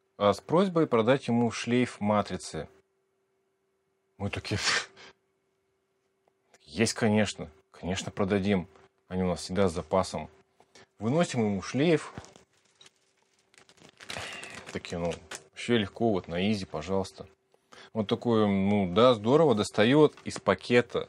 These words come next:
свой старый шлейф, такой говорит: «Слушайте, ребята, а шлейф-то у вас неправильный».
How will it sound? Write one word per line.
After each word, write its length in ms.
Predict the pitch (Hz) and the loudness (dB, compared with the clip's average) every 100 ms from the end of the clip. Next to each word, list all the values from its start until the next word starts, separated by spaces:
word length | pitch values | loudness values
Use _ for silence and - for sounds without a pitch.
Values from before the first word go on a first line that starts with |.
| _ | _
свой 540 | - - 110 110 90 - | -18 -6 2 4 4 -2
старый 380 | - 104 127 143 | 2 6 6 4
шлейф, 340 | - 135 127 | 0 -2 -2
такой 260 | - - 104 | -6 -8 -2
говорит: 420 | 101 107 101 - _ _ _ _ _ _ _ _ _ _ _ _ _ _ _ _ _ _ _ _ _ _ _ _ _ _ _ _ _ _ _ _ _ _ _ _ | 2 2 0 -6 _ _ _ _ _ _ _ _ _ _ _ _ _ _ _ _ _ _ _ _ _ _ _ _ _ _ _ _ _ _ _ _ _ _ _ _
«Слушайте, 380 | 151 165 - - | 0 0 -2 -2
ребята, 560 | 110 110 139 - 101 98 | 0 4 4 6 6 6
а 40 | |
шлейф-то 640 | - 139 143 - - 107 | 6 2 2 2 2 4
у 180 | 101 104 | 4 0
вас 460 | 107 113 101 - - | 6 6 4 -6 -6
неправильный». 720 | 98 - 127 147 135 98 | -2 4 4 4 0 -2